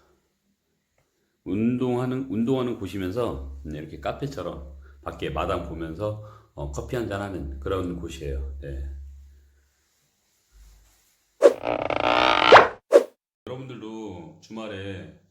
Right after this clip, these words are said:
어, 심심하실 텐데 이렇게 한번 꾸며보시는 것도 좋은 것 같아요. 네. 곧 크리스마스가 다가오잖아요.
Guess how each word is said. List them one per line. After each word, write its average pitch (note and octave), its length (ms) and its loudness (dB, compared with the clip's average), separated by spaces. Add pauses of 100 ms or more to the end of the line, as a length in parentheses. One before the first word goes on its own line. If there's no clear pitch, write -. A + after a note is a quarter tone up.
(200)
어, D#2+ 380 -12
심심하실 B2 560 -8
텐데 G2 680 -6 (220)
이렇게 F#2+ 480 -6 (300)
한번 F2+ 680 -6 (680)
꾸며보시는 B2 600 0
것도 G2 160 -8
좋은 B2 300 -6
것 F#2 140 -2
같아요. G2 380 -6
네. D#2+ 280 -8 (540)
곧 F#2 320 -10 (460)
크리스마스가 G2 920 -6
다가오잖아요. F2 1000 -6